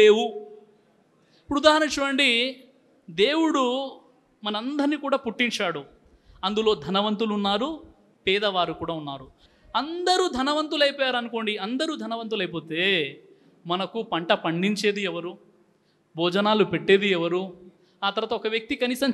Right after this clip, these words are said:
చనిపోతే అతని పాడిని తీసుకెళ్లేది ఎవరు, ఆ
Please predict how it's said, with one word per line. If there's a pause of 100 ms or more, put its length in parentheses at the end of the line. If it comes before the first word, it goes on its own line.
చనిపోతే (260)
అతని (180)
పాడిని
తీసుకెళ్లేది
ఎవరు, (520)
ఆ